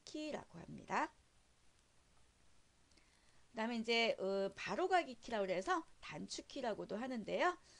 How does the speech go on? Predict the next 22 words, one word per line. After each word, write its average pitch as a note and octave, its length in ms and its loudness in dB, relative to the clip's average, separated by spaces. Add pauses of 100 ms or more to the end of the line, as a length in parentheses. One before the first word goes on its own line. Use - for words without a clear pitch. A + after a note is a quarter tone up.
(200)
어, G3+ 520 0 (160)
어, E3+ 260 0
좀 C4 240 -4
전에 C#4+ 240 6
이야기했던 G3 760 0
조합 A#3 420 0
키, D3 340 -8 (300)
어, G3 180 0
그런 E4+ 240 0
것들을 D4 340 -4
이용해서 F#3 580 -4
만든, B3+ 560 -4 (320)
어, A#3+ 460 -6
키입니다. - 560 -8 (300)
그래서 C#4 420 0 (280)
컨트롤 E4+ 520 0
C B3 360 6
그러면은 G#3 500 -4
복사하기, G3+ 760 -4 (100)
이런 F3+ 440 -2 (300)
바로가기 - 600 -2
키예요. - 340 -8